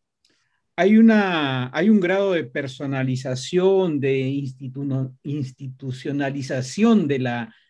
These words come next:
de la guía que estás preparando, que la hace particularmente válida solamente para tu institución y no sirve para otra institución. ¿Eso, eso es correcto? ¿E-, es verdad que yo, si elaboro una guía para mi hospital,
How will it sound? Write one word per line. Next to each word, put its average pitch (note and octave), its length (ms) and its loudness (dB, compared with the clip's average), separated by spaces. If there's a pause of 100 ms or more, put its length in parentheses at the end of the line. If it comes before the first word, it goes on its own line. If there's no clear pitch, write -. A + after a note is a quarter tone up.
(220)
de C3+ 160 -4
la C3+ 140 0
guía F3 340 2
que D3+ 60 -6
estás C3+ 260 -6
preparando, E3 640 -2
que D3 120 -8
la C3+ 200 0
hace F#3+ 240 -2
particularmente E3+ 1120 -6 (300)
válida E3+ 560 0
solamente F3 680 -4
para C#3 300 -6
tu C#3 80 -8
institución C#3 840 -6 (240)
y D#3 100 -6
no F#3 160 -4
sirve G3 400 2
para B2+ 240 -2
otra C#3+ 220 -4
institución. B2+ 840 -6 (540)
¿Eso, B3 500 2
eso G#3+ 240 -2
es A3 60 -2
correcto? A3+ 640 -2
¿E-, A3 260 0
es G#3+ 140 -2
verdad G#3+ 340 -2
que G3 160 -6
yo, G3+ 260 -2
si F3 260 -12
elaboro E3 420 -4
una G3 140 -4
guía F#3 400 -2
para C#3+ 240 -6
mi D3 160 -6
hospital, F3 640 -4